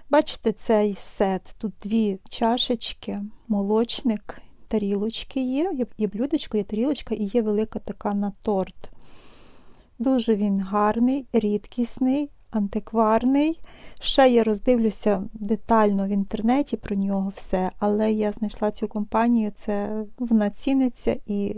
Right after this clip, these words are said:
рі-, рідкісний цей сет. Такого поки що не знайшла в інтернеті. В мене просто не було часу ще на пошуки, то було на вихідних. Подивіться на інше, все, що було тут. Такого чогось дуже надзвичайно цікавого не було, такі наперсточки,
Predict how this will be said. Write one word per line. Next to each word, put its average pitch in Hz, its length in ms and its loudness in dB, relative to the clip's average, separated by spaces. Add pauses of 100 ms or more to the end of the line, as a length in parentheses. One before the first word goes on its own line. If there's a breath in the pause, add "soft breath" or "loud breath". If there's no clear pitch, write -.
(120)
рі-, 226 300 -2
рідкісний 214 500 -4
цей 214 260 0
сет. 180 360 -4
Такого 247 300 2
поки 233 240 0
що - 160 -4
не 202 60 -2
знайшла 190 360 -4
в 180 40 -2
інтернеті. 190 480 -6
В - 20 -4
мене 277 220 0
просто 233 320 -4
не 202 80 -2
було 202 240 -2
часу - 340 -8
ще - 160 -8
на 202 100 -2
пошуки, 214 440 -6
то 202 140 -6
було 240 220 2
на 196 120 0
вихідних. 202 580 -4 (640 loud breath)
Подивіться 277 440 4
на 220 140 4
інше, 214 580 2 (340 loud breath)
все, - 220 0
що - 220 -2
було 214 200 -2
тут. - 320 -8 (300)
Такого 320 380 4
чогось - 480 2
дуже 226 440 2 (260)
надзвичайно 226 720 4
цікавого 196 520 -2
не 196 140 0 (100)
було, 269 300 4
такі - 300 -6
наперсточки, 240 1040 0